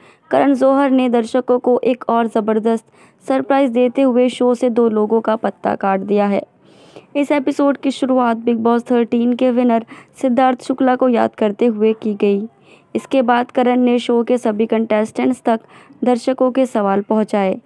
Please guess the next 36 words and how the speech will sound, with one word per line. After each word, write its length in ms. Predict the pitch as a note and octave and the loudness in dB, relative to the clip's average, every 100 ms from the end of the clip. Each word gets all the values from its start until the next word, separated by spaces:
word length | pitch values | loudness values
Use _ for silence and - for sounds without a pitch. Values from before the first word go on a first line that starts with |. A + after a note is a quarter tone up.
| - - _ | -20 -20 _
इसके 240 | B3 - C#4+ | -10 -2 0
बाद 280 | B3+ B3+ - | 2 0 0
करण 280 | C4+ C4 | 0 2
ने 140 | B3+ B3 | 2 0
शो 200 | B3 A#3+ | -2 -2
से 160 | A#3 | -2
बाहर 320 | A#3 G#3+ G#3+ A3+ | -2 -2 -2 -2
होने 280 | G#3+ A3+ | 0 0
वाले 260 | A3+ G#3+ A3 | 0 0 0
कंटेस्टेंट्स 680 | A3 G#3 G#3+ G#3 - B3 A#3 | -2 -2 -2 -4 -2 -2 -2
का 120 | A3+ | -2
नाम 320 | G#3 F3+ F#3+ | 0 0 -2
लिया। 300 | F#3+ F3+ E3 - - _ - _ _ _ - | 0 -2 -2 -8 -20 _ -20 _ _ _ -6
दोस्तों, 420 | C#4 D#4+ - D#4 | -2 -2 -2 -2
अगर 180 | D4 D4 | -2 -2
आपने 360 | C#4+ C#4+ D4 | -4 -2 0
अभी 160 | C#4 C4 | 0 -4
तक 140 | C#4+ C#4+ | -4 -2
हमारे 280 | C#4+ C4+ B3 | -2 -2 -4
चैनल 340 | C4 A#3+ A#3 | -4 -4 -4
को 140 | A#3+ | -4
सब्सक्राइब, 580 | B3 C4 C4+ - A#3+ A#3 | -6 -6 -8 -8 -6 -6
वीडियो 480 | A#3 - - - D4 | -10 -18 -18 -6 -4
को 100 | C#4+ | -4
लाइक 280 | C#4 C#4 C#4 | -4 -4 -4
नहीं 260 | C4 C4 | -4 -2
किया 280 | C4 D4 C4+ | -2 -2 -2
है 180 | B3+ C4 | -2 -4
तो 160 | B3+ C4+ | -4 -4
ज़रूर 400 | C4 B3+ B3 C4+ | -2 -2 -2 -4
कीजिए 480 | C#4 B3+ A3 B3 A#3+ - - _ - | -4 -4 -4 -6 -6 -16 -20 _ -6
ताकि 240 | C4+ C#4+ | -4 -2
हमारी 260 | C#4 C4+ C#4 | -2 -2 -2
लेटेस्ट 480 | C4 B3+ C#4 C4+ | -2 -2 -4 -4
अपडेट 400 | C4 A3+ B3 A#3 | -8 -4 -4 -2
आप 140 | G#3+ | -4